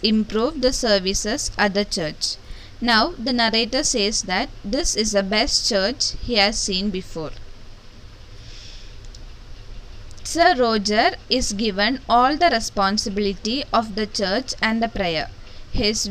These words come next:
very strict for these rules and regulation, and he keeps them in a very good manner in every way possible. Sir Roger has many peculiarities. He often falls asleep but would not allow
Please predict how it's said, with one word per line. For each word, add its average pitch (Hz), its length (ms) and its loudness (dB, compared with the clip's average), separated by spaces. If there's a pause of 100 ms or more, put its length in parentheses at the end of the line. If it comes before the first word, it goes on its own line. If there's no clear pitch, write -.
very 226 280 2 (120)
strict 247 420 -2
for 226 280 2
these 208 260 -2 (100)
rules 254 420 0
and 233 180 2
regulation, 190 760 0 (340)
and 208 300 0
he 220 100 0 (140)
keeps 269 260 -2 (120)
them 247 180 4 (100)
in 214 140 0
a 220 240 0
very 226 260 2 (120)
good 220 180 -2
manner 185 420 -2 (160)
in 208 160 -2 (220)
every 247 400 -2
way 196 120 0
possible. 170 640 -4 (960)
Sir 370 160 10 (140)
Roger 196 420 6 (160)
has 247 380 4
many 202 240 0
peculiarities. 202 1000 0 (340)
He 320 140 0
often 262 440 4 (140)
falls 294 380 2
asleep 208 460 0 (120)
but 233 320 2
would 226 140 2
not 247 360 4
allow 220 280 4